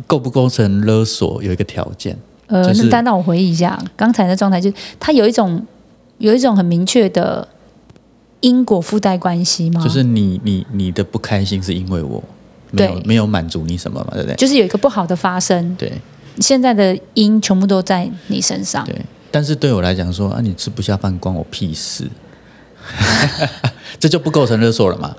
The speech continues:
Speaker 1: 原因是因为我不认同你这个威胁。
Speaker 2: 哦，就是要不要认同这个威胁？
Speaker 1: 对，或者说你，你，你，你希望我能够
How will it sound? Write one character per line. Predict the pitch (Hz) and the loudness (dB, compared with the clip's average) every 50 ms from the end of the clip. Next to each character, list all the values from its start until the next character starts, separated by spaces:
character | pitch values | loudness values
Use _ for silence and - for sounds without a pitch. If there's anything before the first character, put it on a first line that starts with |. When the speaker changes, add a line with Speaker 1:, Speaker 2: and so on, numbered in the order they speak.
| - - - - - - - - | -18 -20 -20 -20 -20 -20 -12 -2
Speaker 1:
原 | - 120 120 143 | 0 2 2 2
因 | 165 156 | 0 0
是 | - 151 | -2 0
因 | 151 151 160 | 0 2 4
为 | 156 139 113 98 | 4 2 2 0
我 | 98 | -2
不 | 78 90 107 | -2 0 0
认 | 110 127 127 107 98 | 2 2 2 0 0
同 | 98 101 90 87 92 90 | -4 -4 -4 -4 -4 -6
你 | 82 | -4
这 | 78 98 | -4 -2
个 | 90 85 85 | -2 -2 -2
威 | 87 85 85 | -2 -2 -4
胁。 | 92 - - - - | -4 -8 -10 -8 -4
Speaker 2:
哦， | - 233 | -2 -2
就 | 220 - 285 | 0 0 0
是 | 302 | 0
要 | 311 330 285 | 2 2 4
不 | 233 247 | 4 4
要 | 233 | 4
认 | 233 240 240 214 196 180 | 4 2 2 2 2 0
同 | - - 175 160 160 170 | 0 0 -2 0 0 0
这 | 180 | 0
个 | 170 175 | 0 2
威 | 170 170 165 175 180 | 2 2 0 0 0
胁？ | - - - - - - - - | -2 -2 -4 -6 -10 -12 -4 0
Speaker 1:
对， | 123 113 101 - 247 | 0 2 2 2 0
或 | - - 175 143 | 2 4 4 4
者 | 127 123 | 4 2
说 | - 147 139 135 131 135 127 | 2 2 2 0 -2 -4 -2
你， | 123 120 110 - | 0 0 0 2
你， | 107 110 107 - - - - | 0 -2 -2 -2 -6 -10 -4
你， | - 113 107 - 113 | -2 -2 0 0 2
你 | 110 107 101 | 2 2 2
希 | - - - - - - 123 135 143 | 0 0 0 0 -2 -2 -2 -2 0
望 | 143 147 151 147 131 117 104 95 | 0 2 2 2 2 0 -2 -2
我 | - 90 92 87 82 90 | -4 -4 -4 -4 -4 -4
能 | 98 95 95 98 | -4 -4 -2 -2
够 | 117 | -2